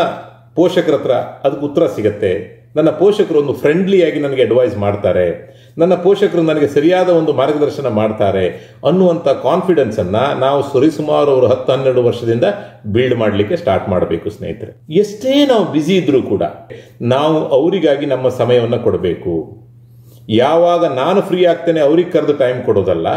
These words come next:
ಅವ್ರು ಯಾವಾಗ ಬಯಸ್ತಾರೋ ಅವಾಗ ನಮ್ಮ ಅಮೂಲ್ಯವಾದ ಸಮಯವನ್ನ ಅವ್ರಿಗೆ ಕೊಡ್ಬೇಕು ಸ್ನೇಹಿತರೆ.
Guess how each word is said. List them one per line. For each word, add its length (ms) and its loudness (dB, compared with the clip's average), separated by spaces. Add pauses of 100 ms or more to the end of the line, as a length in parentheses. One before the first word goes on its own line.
(760)
ಅವ್ರು 260 0
ಯಾವಾಗ 440 2
ಬಯಸ್ತಾರೋ 1000 -2 (160)
ಅವಾಗ 540 2
ನಮ್ಮ 240 2
ಅಮೂಲ್ಯವಾದ 580 2
ಸಮಯವನ್ನ 420 -2
ಅವ್ರಿಗೆ 260 0
ಕೊಡ್ಬೇಕು 440 0
ಸ್ನೇಹಿತರೆ. 800 -10